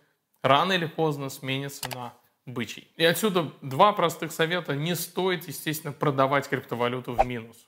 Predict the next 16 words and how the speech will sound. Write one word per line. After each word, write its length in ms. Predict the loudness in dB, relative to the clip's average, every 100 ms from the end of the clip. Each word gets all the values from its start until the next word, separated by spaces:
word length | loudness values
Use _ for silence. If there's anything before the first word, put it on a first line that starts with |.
| -2
И 80 | 2
это 220 | 2 0
мы 120 | -4
можем 280 | -2 -4 -4
сделать 340 | -2 0 0
только 220 | -2 -4 -4
в 60 |
том 180 | -4 -4
случае, 380 | -4 -8 -6 -6
если 180 | -6 -8
мы 100 | -10
следовали 460 | -4 -2 -2 -4
предыдущему 760 | -2 -2 -2 -4 -6 -6 -4 -2
одному 360 | 0 0 -2
из 100 | -8
советов, 500 | -6 -4 -2 -2 -4